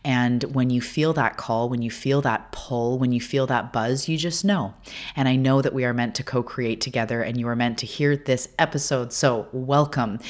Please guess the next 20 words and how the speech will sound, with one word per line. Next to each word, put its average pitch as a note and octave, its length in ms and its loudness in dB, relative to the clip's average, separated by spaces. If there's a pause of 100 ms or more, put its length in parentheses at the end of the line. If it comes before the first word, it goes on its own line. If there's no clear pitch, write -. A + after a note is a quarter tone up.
(160)
If D3 180 2
you C#3+ 140 2
are D3+ 260 6
new, A#2+ 320 2
you're B2+ 180 0
like, G#2 240 -2
"Whoa, G#2+ 360 2
this A#2+ 200 -6
is B2 120 -2
the A#2 100 -2
level A#2+ 340 0
we're C#3+ 120 0
talking D3+ 500 2
here." F#3 380 6
<laughs> - 60 2 (600)
Yes, C3 420 2
welcome E3+ 340 2
to D#3 180 0
Talia B2+ 440 0
Style. G#2 560 0